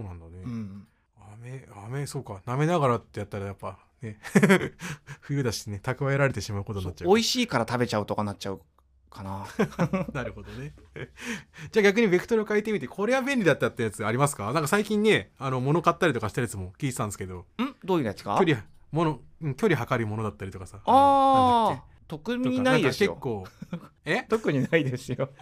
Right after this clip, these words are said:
Speaker 1: ないことはねえだろ。
Speaker 2: 便利なグッズ？ど
Speaker 1: なんか鈴木さん家で便利そうに思えたやつなんだっけね。なんかその、いわゆる、この間、二回目に話したやつじゃなくて、もっとどう、どうでもいいって言ったらあれだけど、もっと簡単な。水平器とか。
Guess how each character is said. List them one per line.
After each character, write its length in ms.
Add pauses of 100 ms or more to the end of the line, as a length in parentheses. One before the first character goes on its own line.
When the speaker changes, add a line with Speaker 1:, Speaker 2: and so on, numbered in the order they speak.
(680)
Speaker 1:
な 140
い 60
こ 100
と 60
は 60
ね 80
え 40
だ 80
ろ。 80 (460)
Speaker 2:
便 240
利 80
な 120
グ 100
ッ 40 (100)
ズ？ 480 (380)
ど 140
Speaker 1:
な 100
ん 100
か 160
鈴 320
木 80
さ 160
ん 40
家 120
で 100
便 220
利 100
そ 200
う 20
に 160
思 180
え 40
た 80
や 80
つ 100
な 100
ん 60
だ 100
っ 80
け 120
ね。 100
な 80
ん 20
か 80
そ 100
の、 60
い 60
わ 100
ゆ 60
る、 220 (280)
こ 100
の 60
間、 400
二 140
回 160
目 80
に 80
話 220
し 20
た 80
や 60
つ 100
じ 80
ゃ 20
な 140
く 100
て、 440 (180)
も 140
っ 40
と 120
ど 180
う、 180
ど 180
う 40
で 100
も 140
い 40
い 20
っ 20
て 80
言 20
っ 20
た 80
ら 40
あ 40
れ 40
だ 80
け 80
ど、 220 (160)
も 80
っ 80
と 120
簡 200
単 260
な。 140 (260)
水 260
平 240
器 60
と 80
か。 180